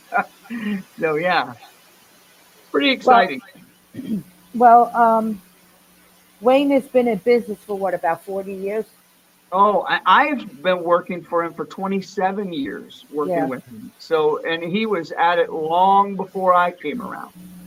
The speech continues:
Speaker 2: And I know that he has worked with also, um,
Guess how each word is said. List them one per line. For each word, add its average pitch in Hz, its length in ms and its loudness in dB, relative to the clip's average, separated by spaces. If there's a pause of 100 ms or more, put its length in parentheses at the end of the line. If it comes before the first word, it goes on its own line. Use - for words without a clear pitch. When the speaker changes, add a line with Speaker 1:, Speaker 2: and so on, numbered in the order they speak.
Speaker 2:
And 214 100 0
I 240 120 4
know 247 260 2
that 220 220 0
he 214 240 -6
has 202 180 -6
worked 208 360 -8
with 185 200 -8 (220)
also, 190 680 -6
um, 165 340 -10